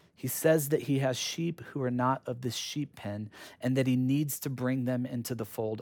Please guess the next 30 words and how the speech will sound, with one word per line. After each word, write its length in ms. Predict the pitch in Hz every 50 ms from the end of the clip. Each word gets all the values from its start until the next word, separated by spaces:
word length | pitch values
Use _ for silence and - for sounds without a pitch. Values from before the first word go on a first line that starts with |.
| -
also. 520 | 104 104 101 104 - - - - 110 135 - _ _ _ _ _ _ _ _ _ _ _ _ _ _ _ _ _ _ _ _ _ _ _ _ _ _ _ _
So 160 | - - 139
why 240 | 127 123 135 147 175
is 160 | 165 143 120
that 180 | 123 123 117
offensive? 580 | 113 107 - - 95 95 - - - - - - - - - - _ _ _ _ _ _ _ _ _ _ _ _ _ _ _ _ _ _ _ _ _ _ _ _ _ _ _ _
Well, 140 | - 123 131
in 80 | 131 135
this 180 | 143 139 -
time, 340 | - - 156 151 139 131 127
the 260 | 120 123 123 120 117 - - _ - - - - _ _ -
religious 440 | 127 127 131 156 156 156 143 -
leaders 340 | 165 151 151 151 139 127 120
and 100 | 139 131
most 220 | 131 135 147 147 -
of 80 | -
the 180 | 156 151 151 -
Israelites 540 | 139 139 127 139 143 139 135 135 127 - 135
in 80 | 127
general 400 | 117 123 135 139 135 123 120 120
thought 280 | 110 - - 131 127 -
that 180 | 139 120 -
they 160 | - 135 139 147
alone 440 | 151 143 131 131 127 131 131 127
were 100 | 117 120
the 120 | 113 117 117
chosen 340 | - - 120 117 113 117 113
ones 180 | 113 113 113
of 80 | 117 113
God. 360 | - 131 127 117 - - -